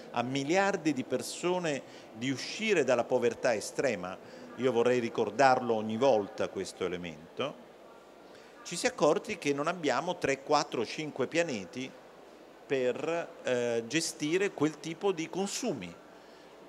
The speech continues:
Se tutto il mondo consumasse come gli Stati Uniti ci servirebbero cinque pianeti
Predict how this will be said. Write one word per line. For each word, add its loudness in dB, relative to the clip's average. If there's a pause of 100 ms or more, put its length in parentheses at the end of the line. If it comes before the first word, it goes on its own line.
(180)
Se 0
tutto 0
il 2
mondo 0
consumasse -4
come -6
gli -6
Stati -4
Uniti -4 (300)
ci -12
servirebbero 0
cinque 0
pianeti -2